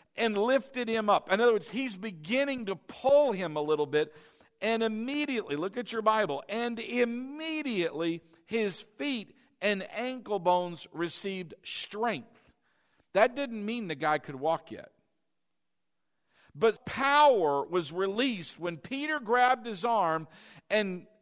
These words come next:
made a step of faith, and the man did not resist that step of faith. Remember, what is faith? An action. And the, the man kind of followed Peter. He was expecting,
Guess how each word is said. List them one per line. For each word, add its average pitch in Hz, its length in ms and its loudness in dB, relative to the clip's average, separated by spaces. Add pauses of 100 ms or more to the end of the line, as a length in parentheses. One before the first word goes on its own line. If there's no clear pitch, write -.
(120)
made 240 340 2
a 220 80 2
step 220 480 0
of 180 160 -2
faith, 247 580 2
and 190 160 -2
the 190 80 2
man 233 380 -4
did 190 220 -2
not 190 340 -2
resist 160 720 -6
that 156 240 -2
step - 360 -4
of 143 160 -4
faith. 151 420 -4
Remember, 185 280 -4
what 170 200 0
is 165 120 -6
faith? 156 360 -4 (420)
An 165 200 -6 (120)
action. 180 800 -4 (340)
And 202 160 4
the, 196 320 0
the 185 140 0
man 240 600 0 (680)
kind 262 240 4
of - 80 -4
followed 247 600 4
Peter. 131 380 -6 (260)
He 285 160 -2
was 220 240 -4
expecting, - 880 -2